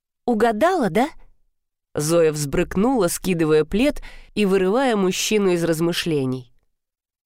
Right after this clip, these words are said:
"Ну что ты такое говоришь?" Он крепко обнял её, игнорируя вялые протесты.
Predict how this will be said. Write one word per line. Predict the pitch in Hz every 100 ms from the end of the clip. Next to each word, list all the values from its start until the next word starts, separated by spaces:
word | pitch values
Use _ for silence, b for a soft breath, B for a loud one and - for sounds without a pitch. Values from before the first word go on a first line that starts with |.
| -
"Ну | 165 165
что | - 220
ты | 214
такое | 165 151 185 175
говоришь?" | 156 160 160 139 123 - - _ _ _ _ _ _ -
Он | 185
крепко | - 240 226 202 202
обнял | 247 269 214 202 190
её, | 180 165
игнорируя | 160 165 175 226 240 180 160
вялые | 180 185 180
протесты. | 180 185 - 165 - -